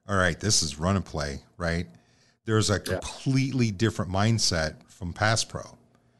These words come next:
Speaker 1: And,
Speaker 2: Right.
Speaker 1: and, and, and dig into that just a little bit for me.
Speaker 2: Well, when you're, when you're running the football, it's, you know, you can be very, very aggressive,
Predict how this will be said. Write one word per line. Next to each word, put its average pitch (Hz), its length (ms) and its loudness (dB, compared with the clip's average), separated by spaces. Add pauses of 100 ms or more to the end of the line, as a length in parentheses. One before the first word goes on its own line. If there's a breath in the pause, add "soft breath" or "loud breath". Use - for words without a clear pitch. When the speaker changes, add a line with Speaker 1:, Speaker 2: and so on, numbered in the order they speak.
(520)
Speaker 1:
And, 80 540 -4 (540 soft breath)
Speaker 2:
Right. 92 240 2
Speaker 1:
and, 90 120 -2 (220)
and, 90 300 -2 (160)
and 87 180 -14 (720)
dig 131 200 2
into 113 240 2
that 87 240 2
just - 180 -4
a - 40 -6
little 76 200 -10
bit 76 160 -20
for 78 200 -18
me. 80 100 -10 (720)
Speaker 2:
Well, 160 240 4
when 131 160 2
you're, 113 260 4
when 117 160 0
you're 101 120 4
running 113 340 4
the 95 60 2
football, 90 580 2
it's, - 380 2
you 139 120 0
know, 85 100 -2
you 92 180 4
can 85 180 -4
be 78 180 -2 (260)
very, 110 280 2
very 90 220 2
aggressive, 87 580 0